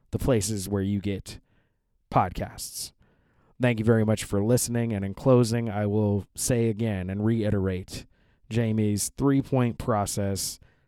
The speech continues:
to success in the film industry and also success in life. Number one, know what you want. Number two, work hard.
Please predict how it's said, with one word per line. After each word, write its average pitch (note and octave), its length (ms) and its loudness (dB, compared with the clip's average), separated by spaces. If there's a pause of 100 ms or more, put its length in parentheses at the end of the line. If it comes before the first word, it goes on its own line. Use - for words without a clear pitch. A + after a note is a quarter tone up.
(120)
to A2 180 0
success - 600 0
in G#2 160 -6
the F#2+ 80 -2
film D3+ 360 6
industry C#3 680 0 (460)
and G#2 400 -2
also G2+ 580 2
success - 500 -2
in G2+ 240 -8
life. - 440 -12 (760)
Number A#2 220 6
one, C3 420 4 (580)
know B2 280 10
what A#2 200 10
you G#2 140 0
want. F#2 320 -4 (1160)
Number A2+ 180 4
two, C#3 540 8 (480)
work B2+ 240 8
hard. G2+ 460 2